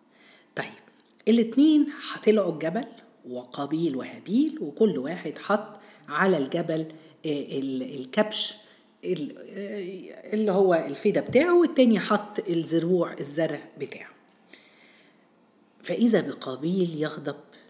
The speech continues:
لأن ربنا سبحانه وتعالى تقبل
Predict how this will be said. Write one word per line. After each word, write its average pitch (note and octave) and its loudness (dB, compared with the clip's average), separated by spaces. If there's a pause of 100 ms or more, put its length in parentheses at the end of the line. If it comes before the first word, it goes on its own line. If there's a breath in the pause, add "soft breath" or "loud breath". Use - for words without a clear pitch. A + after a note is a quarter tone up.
لأن D3+ -8
ربنا C3 -6
سبحانه C#3 -10
وتعالى C#3 -10
تقبل B3 2